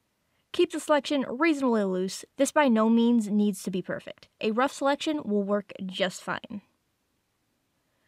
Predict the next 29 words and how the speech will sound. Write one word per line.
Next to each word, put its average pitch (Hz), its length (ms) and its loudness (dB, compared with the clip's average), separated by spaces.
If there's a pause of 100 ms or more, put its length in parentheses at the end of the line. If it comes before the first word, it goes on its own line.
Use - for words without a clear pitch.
(140)
Now 247 160 6
move 277 320 4
your 370 100 0
mouse 262 360 2
to 254 160 0
an 240 120 0
area 233 400 2
near 220 340 4
the 196 240 -4
object. 185 560 -2 (560)
In 240 180 6
this 320 180 4
case, 339 320 -2 (100)
I'm 254 140 2
going 330 260 -2
for 247 240 0
the 214 300 -4
left 190 420 -6
side. - 560 -2 (880)
Notice 285 340 2
how 320 220 4
whatever 247 760 0
area 233 380 2
you 220 240 0
go 202 300 2
over 220 380 0
with 214 300 -2
your 202 100 0
mouse 196 460 -2